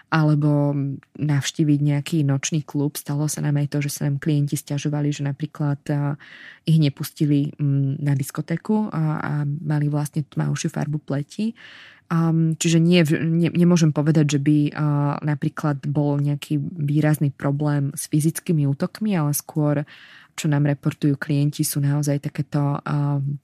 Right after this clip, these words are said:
vulgarizmy na uliciach alebo teda nejaká diskriminácia pri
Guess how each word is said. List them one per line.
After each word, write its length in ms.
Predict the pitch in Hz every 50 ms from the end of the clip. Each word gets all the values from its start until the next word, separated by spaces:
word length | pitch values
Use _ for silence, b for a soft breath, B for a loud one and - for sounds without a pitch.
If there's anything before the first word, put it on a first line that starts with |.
| _ _ _ _ _ _ _ _ -
vulgarizmy 560 | 151 151 147 147 151 156 147 147 143 - 147 143
na 160 | 143 143 147 143
uliciach 360 | 143 147 143 - - 160 147
alebo 280 | 143 143 139 139 139 139
teda 240 | - - 143 151 143
nejaká 240 | 143 139 139 -
diskriminácia 960 | 160 139 139 131 - - - 147 143 143 147 147 147 147 - - - 165 151 151
pri 480 | - - - 147 143 143 143 143 B